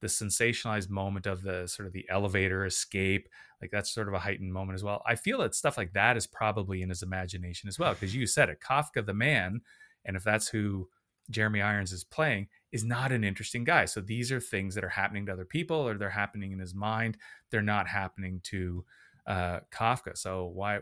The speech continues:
why wouldn't that moment be in color? It's, it's, it's sort of weird in that sense. I, like, I had the feeling that different points in here were either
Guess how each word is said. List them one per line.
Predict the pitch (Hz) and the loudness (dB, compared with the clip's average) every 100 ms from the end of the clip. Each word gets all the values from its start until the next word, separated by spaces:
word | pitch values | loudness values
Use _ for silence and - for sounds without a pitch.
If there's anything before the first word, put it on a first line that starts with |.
| - | -6
why | 98 98 | -6 -4
wouldn't | 95 95 | -4 -4
that | 92 | -4
moment | 101 92 90 | -4 -4 -4
be | - | -6
in | 90 | -8
color? | 87 92 85 | -6 -8 -8
It's, | 87 | -10
it's, | - 101 - - 117 | -10 -4 -4 -4 -4
it's | - | 0
sort | 147 135 | 2 2
of | |
weird | 101 101 98 92 - - - - | 2 4 4 2 -4 -20 -16 -8
in | 95 | -2
that | 92 98 | 0 0
sense. | - 78 98 | -2 -4 -2
I, | 98 101 | 0 0
like, | 101 98 | 0 4
I | 110 127 | 4 6
had | 123 | 4
the | 107 | 0
feeling | - 107 98 92 | -4 -2 -2 -2
that | 90 87 107 90 | -4 -6 -8 -4
different | 120 113 104 - | 0 2 0 -4
points | - 95 92 | -4 -4 -2
in | 92 87 | -6 -6
here | 92 90 85 | -4 -4 -4
were | 87 85 92 | -6 -8 -8
either | 87 87 87 | -8 -10 -12